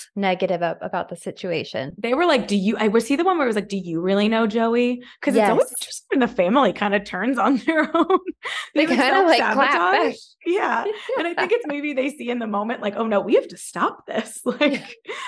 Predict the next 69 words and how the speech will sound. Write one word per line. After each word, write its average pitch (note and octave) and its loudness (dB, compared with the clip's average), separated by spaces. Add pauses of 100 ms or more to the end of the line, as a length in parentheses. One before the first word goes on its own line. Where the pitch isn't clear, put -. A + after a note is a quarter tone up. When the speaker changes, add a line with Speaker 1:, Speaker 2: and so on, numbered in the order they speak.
(120)
Speaker 2:
"Wh-, - 0
what A4+ 4
is C5 4
happening? B3 0
Like, C4 2
we D#4 4
don't D#4+ 0
want, C#4+ 0
like, A3 0
our A#3+ 0
son C4+ -2
or A3+ 0
daughter C4 0
to G#3+ -6
go A3+ -4
down A#3+ -2
this A3 -10
road." F#4+ 0 (320)
But F#4 0
at F4+ -4
least G4 2
it's, - -6
I C#4 -2
know D4 -2
it's F#4 -6
an F4+ -2
engagement A3+ -2
and A3+ -6
you G#3+ -4
have G#3 -4
to - -16
take G#3 0
it G3+ -4
seriously, G#3 -2 (400)
but C#4+ 0
you E4+ 6
can F#4 2
speak C4 0
as C4 4
someone C4+ 2
who C4+ 2
did C#4 -2
get C4+ 0
engaged. A#3+ -2
Like, C#4+ -4
it's - -8
not, C4+ 0
you're D4+ -2
not F4 2
married F4 0
at E4+ -8
first E4+ -2
sight. D4 2
You're A3+ -2
not F4 0
signing D#4+ -2
the C#4 -4
paper. D4+ 0
This G#3+ -4
isn't C4 -6
Love C4+ 2
is C4 0
Blind B3 0
where G#3 0
you're G#3 2
signing A3 -4
a A3+ -2
legal G#3+ 0
document. C4 0